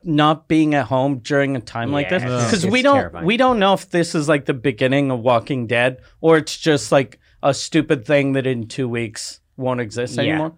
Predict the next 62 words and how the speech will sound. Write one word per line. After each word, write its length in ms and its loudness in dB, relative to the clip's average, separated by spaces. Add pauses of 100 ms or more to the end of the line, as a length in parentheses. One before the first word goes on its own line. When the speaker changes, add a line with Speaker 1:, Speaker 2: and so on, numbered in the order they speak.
Speaker 2:
yeah, 240 -6
I 80 -6
think 240 -4
it's 180 -8
gonna 260 -2
be 520 -6
a 80 -6
little 240 -4
bit 120 -4
in 140 -2
between. 420 -4
But 120 2
Speaker 1:
Yeah, 140 4
Speaker 2:
if 100 0
I 80 4
Speaker 1:
me 80 4
Speaker 2:
was 80 2
Speaker 1:
too. 80 0
Speaker 2:
single, 400 0
I'd 160 -2
be 60 2
like, 160 2
"Who 120 -8
gives 220 -4
a 80 -4
fuck, 720 -4
dude?" 200 -4
I 120 2
would 100 2
get 140 -6
the 40 -10
cruise 360 -4
tickets. 500 -4
Who 140 -10
cares? 520 -4 (280)
Speaker 1:
Yeah. 180 0
Speaker 2:
Just 160 0
not 200 2
being 120 2
at 120 2
home. 220 0
If 120 -4
you 180 -4
got 320 -6
somebody, 300 -8
you're 80 -12
like, 160 -14
"Oh, 120 -12
this 160 -20
is 60 -18
Speaker 1:
Yeah. 160 -8
Speaker 2:
different. 240 -14
I 20 -20
gotta 180 -20
get 120 -20
back 160 -20
home." 160 -20
Speaker 1:
Like, 180 0
if 200 -2
I 160 2
was, 340 -2
uh, 640 4